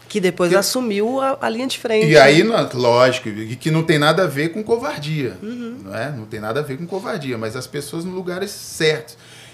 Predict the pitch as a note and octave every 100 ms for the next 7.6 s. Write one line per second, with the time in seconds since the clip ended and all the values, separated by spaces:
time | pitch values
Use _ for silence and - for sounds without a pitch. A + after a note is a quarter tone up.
0 | - F3 G#3 A3+ A3+ - E3 B2+ G3 B3
1 | F3+ C#3+ E3+ F3+ C3 C#3+ C3 C#3+ C#3 -
2 | - B2 A#2+ C3 C3 D#3+ - D3+ C3 C3
3 | B2+ A#2 A#2+ A#2 A2 C3 E3 C#3 G#2+ -
4 | A#2+ A#2+ A#2 G#2 - E3+ F3+ - - -
5 | - F#3 - - F#3+ G3 C#3 D#3+ - F3+
6 | D3+ - C#3 - B2+ A2+ - - G2+ F2
7 | - - _ - G2